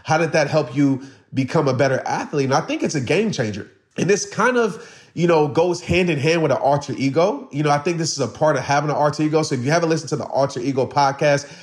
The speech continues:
I don't know what episode it is. We'll put it in the episode notes, but go listen to that podcast because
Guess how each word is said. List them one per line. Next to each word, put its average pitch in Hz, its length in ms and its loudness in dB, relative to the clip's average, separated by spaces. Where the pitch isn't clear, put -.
I 143 80 4
don't 160 160 2
know 147 120 2
what 147 280 0
episode 127 480 0
it 110 100 -4
is. 113 200 0
We'll 135 160 2
put 135 160 -2
it - 20 -2
in 117 60 -4
the 110 120 -2
episode 107 400 -4
notes, 110 220 -6
but 120 120 -4
go 151 180 2
listen 147 380 0
to 143 100 -6
that 123 200 -2
podcast 156 560 0
because 127 320 -4